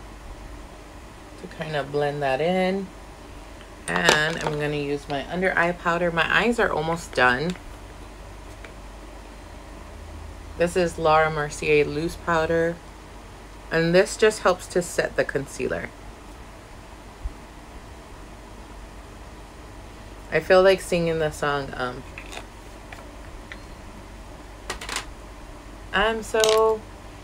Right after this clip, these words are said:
glad of dripping, 'cause dripping is what I do." Something like that. I love that song. I'm gonna put my eyeliner on. This is my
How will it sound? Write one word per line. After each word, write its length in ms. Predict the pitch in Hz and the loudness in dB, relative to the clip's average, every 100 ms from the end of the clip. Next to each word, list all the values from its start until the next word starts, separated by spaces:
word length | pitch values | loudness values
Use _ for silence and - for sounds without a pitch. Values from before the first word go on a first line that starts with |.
| - - - - - - - | -16 -16 -16 -16 -16 -6 4
glad 380 | 208 190 185 | 8 8 8
of 220 | 175 165 165 | 6 6 6
dripping, 680 | 233 226 220 233 226 220 220 - - | 8 8 8 8 8 8 4 0 -2
'cause 260 | - 180 175 | 4 6 4
dripping 760 | 175 226 220 - 226 220 214 214 | 6 6 6 6 6 6 4 -2
is 480 | - - - - | -4 -12 -16 -8
what 400 | 240 269 269 254 | 2 6 8 10
I 260 | 240 226 226 | 10 10 6
do." 440 | 190 214 214 214 202 | 6 6 6 4 2
Something 300 | 220 214 208 | 2 4 4
like 200 | 180 156 | 4 6
that. 220 | 135 113 - - | 6 6 2 -2
I 80 | 170 | 0
love 200 | 170 170 | 2 2
that 200 | 156 - | 2 0
song. 220 | 131 135 - - - - - - - - - - - - - - | -4 -4 -10 -12 -12 -14 -10 -10 -8 -10 -14 -16 -14 -12 -8 0
I'm 160 | 165 175 | 4 6
gonna 180 | 190 | 6
put 180 | 196 233 | 6 2
my 260 | 202 196 185 - | 4 4 4 6
eyeliner 520 | 233 233 226 226 214 | 8 8 4 4 4
on. 240 | 208 208 185 151 | 4 2 0 4
This 440 | 156 160 220 - - | 6 8 4 -2 0
is 520 | 190 190 185 185 175 | 6 8 10 10 8
my 220 | 170 147 | 2 0